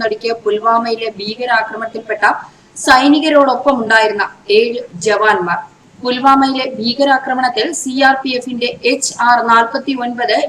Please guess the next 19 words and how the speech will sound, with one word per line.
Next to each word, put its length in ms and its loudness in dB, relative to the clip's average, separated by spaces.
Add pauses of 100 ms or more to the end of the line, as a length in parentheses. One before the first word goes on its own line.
(120)
എഫ് 180 -8 (100)
സീറോ 280 -4 (120)
സിക്സ് 280 -10
ത്രീ 140 -8 (120)
സി 120 -6 (240)
ബസ് 220 -2 (420)
തകർന്ന് 360 4 (120)
തരിപ്പണമായപ്പോഴും 1000 2 (160)
അത്ഭുതം 400 -2
പോലെ 200 0 (140)
അവർ 140 0 (140)
മരണത്തെ 460 0 (180)
അതിജീവിച്ചു. 580 -6 (300)
ഈ 20 0 (100)
ബസ്സിലെ 340 -2 (100)
നാൽപത്തിരണ്ട് 720 0 (120)
ജവാന്മാരിൽ 600 2 (100)
മുപ്പത്തിയഞ്ച് 760 -4
പേരാണ് 340 2